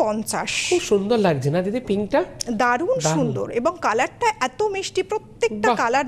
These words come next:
Speaker 1: দেখুন ভীষণ ব্রাইট। চার নম্বর শাড়ি ছত্রিশশো পঞ্চাশ। আমরা যাবো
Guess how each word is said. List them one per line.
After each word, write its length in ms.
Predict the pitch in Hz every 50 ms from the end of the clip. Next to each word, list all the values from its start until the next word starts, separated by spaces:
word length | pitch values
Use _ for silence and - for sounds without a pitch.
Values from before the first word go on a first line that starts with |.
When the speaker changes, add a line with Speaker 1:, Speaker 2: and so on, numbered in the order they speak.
| 240 285
Speaker 1:
দেখুন 200 | 277 - - 440 381 285
ভীষণ 280 | 240 - - 349 359 370 277 226
ব্রাইট। 260 | 220 214 262 415 - - -
চার 140 | 254 220 214 214 226
নম্বর 240 | 226 233 240 247 254 -
শাড়ি 220 | - 262 262 381 571 587 - - - - - -
ছত্রিশশো 520 | - 277 233 233 - 285 262 277 - - 466 466 403
পঞ্চাশ। 300 | 240 - - - - - -
আমরা 200 | - 254 277 302 320
যাবো 120 | 381 453